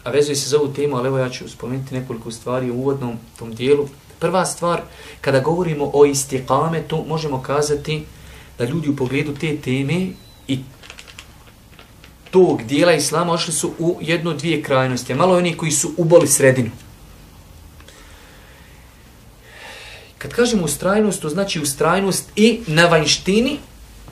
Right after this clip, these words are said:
i na unutrašnjosti. Imate ljudi koji kažu: "Ne, ne, ne, sve je unutrašnjost.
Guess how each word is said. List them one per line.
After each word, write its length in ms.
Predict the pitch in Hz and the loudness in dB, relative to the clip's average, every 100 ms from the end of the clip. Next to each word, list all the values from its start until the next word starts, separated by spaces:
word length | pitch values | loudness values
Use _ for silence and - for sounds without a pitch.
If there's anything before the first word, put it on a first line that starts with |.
| - - - - | -20 -20 -20 -6
i 140 | 170 170 | 0 4
na 220 | 170 170 | 4 2
unutrašnjosti. 960 | 165 147 139 113 - 107 - - - - - - - - - - - - 156 | 0 0 -2 -6 -6 -8 -10 -12 -18 -20 -20 -20 -20 -20 -20 -20 -20 -12 2
Imate 320 | 214 214 175 | 6 6 4
ljudi 300 | 190 214 208 | 0 0 0
koji 180 | 196 185 | -2 -2
kažu: 300 | 202 185 165 | -2 -2 -4
"Ne, 160 | 165 | -4
ne, 160 | 147 127 | -4 -6
ne, 180 | 117 110 - - - - - - | -8 -12 -16 -20 -20 -20 -20 -14
sve 260 | - 156 185 | -8 -2 2
je 120 | 151 | 2
unutrašnjost. 720 | 135 123 - 120 - - | 0 -6 -8 -12 -14 -16